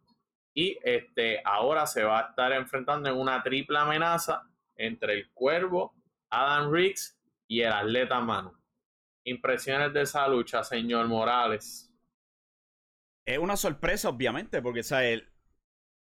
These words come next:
Speaker 2: si no me equivoco, la última, la única vez que hemos visto al Cuervo compitiendo en, en E P W fue cuando se sustituyó el equipo de T N T en el evento de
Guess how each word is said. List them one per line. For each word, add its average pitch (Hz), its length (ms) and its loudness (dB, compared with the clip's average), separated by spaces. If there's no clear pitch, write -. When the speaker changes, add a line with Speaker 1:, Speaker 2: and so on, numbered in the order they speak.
Speaker 2:
si 139 280 -4
no 131 80 -2
me 175 100 0
equivoco, 202 420 0
la 143 120 2
última, 151 480 -4
la 135 160 -2
única 165 380 0
vez 147 120 0
que 156 100 -8
hemos 139 160 -4
visto 139 260 -4
al 135 140 -4
Cuervo 131 460 -2
compitiendo 107 480 -6
en, 131 140 -4
en 123 320 -2
E 127 60 -2
P 123 120 0
W 120 360 0
fue 113 200 -4
cuando 110 880 0
se 120 540 -2
sustituyó 123 1040 0
el 131 100 2
equipo 131 320 -2
de 123 100 2
T 123 120 -2
N 120 180 -2
T 131 80 -2
en 165 100 -6
el 113 100 0
evento 104 440 -2
de 107 640 0